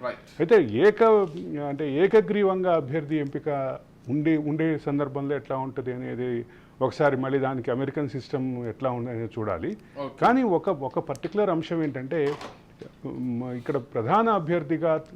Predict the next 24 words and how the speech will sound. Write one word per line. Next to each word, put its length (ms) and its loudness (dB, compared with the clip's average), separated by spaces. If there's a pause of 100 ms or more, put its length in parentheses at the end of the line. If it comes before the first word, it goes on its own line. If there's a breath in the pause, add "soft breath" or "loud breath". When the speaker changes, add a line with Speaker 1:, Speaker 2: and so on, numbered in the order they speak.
(140)
Speaker 2:
ఉ-, 40 -8
ఉన్నటువంటి, 1040 -4 (180)
ఆ, 360 -6 (100)
ప్రస్తుత 320 -2
అధ్యక్షుడు 500 -2
వైదొలగటం 760 0
ద్వారా 360 -2 (340 loud breath)
ఉపాధ్యక్షురాలికి 1200 0
అవకాశం 440 -2
ఇచ్చే, 440 -6 (260)
ఆయన 220 2
ఇ-, 100 0 (200)
ఇస్తున్నటువంటి 840 -2
Speaker 1:
రైట్. 120 -8
Speaker 2:
పరిస్థితి. 400 -6 (220)
Speaker 1:
ఎస్. 280 -8
Speaker 2:
అయితే 240 2
ఇక్కడ 280 0
ఒక 180 0
ము-, 240 -4
ముఖ్యమైనటువంటి 560 0
విషయం 260 -4
గమనించాలి. 600 -6 (500 loud breath)
గతంలో 560 2